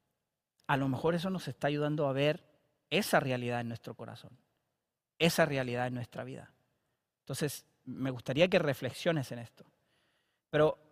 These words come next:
Apocalipsis dos, capítulo dos, versículo dos y tres dice, "Yo sé todo lo que haces", dice Dios.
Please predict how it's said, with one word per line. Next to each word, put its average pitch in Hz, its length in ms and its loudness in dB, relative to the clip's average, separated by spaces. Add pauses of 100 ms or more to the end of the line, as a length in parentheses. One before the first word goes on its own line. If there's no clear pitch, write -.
(140)
Apocalipsis 160 640 4
dos, 196 420 4 (840)
capítulo 175 440 0
dos, 160 400 0 (320)
versículo 151 460 -2
dos 147 220 0
y 143 40 0
tres 151 240 0
dice, - 300 -4 (880)
"Yo 190 220 8
sé 269 240 4
todo 285 280 4
lo 247 120 8
que 160 160 2
haces", - 580 -2 (260)
dice 143 300 2
Dios. 160 500 -2